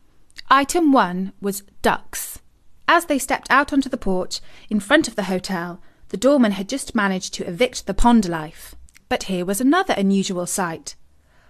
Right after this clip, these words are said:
A white rabbit was hopping onto the back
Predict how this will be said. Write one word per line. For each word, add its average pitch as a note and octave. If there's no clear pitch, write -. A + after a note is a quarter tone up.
A D4+
white B3
rabbit A#3
was G3
hopping C#4+
onto F#3+
the G3
back -